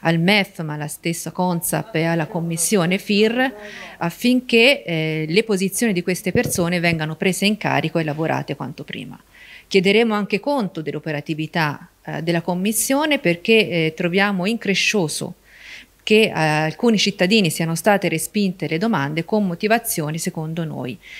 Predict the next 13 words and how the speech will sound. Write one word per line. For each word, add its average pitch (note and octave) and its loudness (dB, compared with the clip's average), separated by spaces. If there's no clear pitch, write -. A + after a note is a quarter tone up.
arbitrarie. - -4
Ricordiamoci, F3 -2
doveva, F3+ 2
eh, D#3+ -6
decidere E3 0
sulla G#3+ 4
base D3+ 0
delle F3 0
violazioni D3+ -2
massive - -6
e F3+ -4
non D3 -4
individuali. C#3+ -10